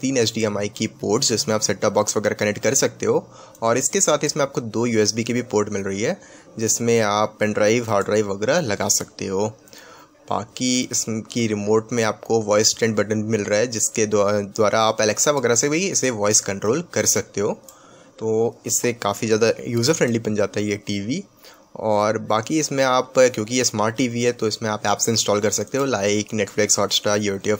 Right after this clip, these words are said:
Facebook, ये सब आप इंस्टॉल करके आप इस पर डायरेक्टली चला सकते हो। So,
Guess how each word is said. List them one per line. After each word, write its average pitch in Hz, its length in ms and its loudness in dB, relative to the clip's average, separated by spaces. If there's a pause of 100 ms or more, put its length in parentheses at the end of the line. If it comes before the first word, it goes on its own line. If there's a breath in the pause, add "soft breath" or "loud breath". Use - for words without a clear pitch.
Facebook, 110 440 -4
ये 160 120 -2
सब 156 160 0
आप 135 200 0
इंस्टॉल 104 520 0
करके 110 360 -4 (360 loud breath)
आप 120 160 0
इस 120 80 2
पर 139 120 0
डायरेक्टली 113 360 2
चला 95 220 0
सकते - 360 -4
हो। 101 240 -2 (880 loud breath)
So, 117 220 -2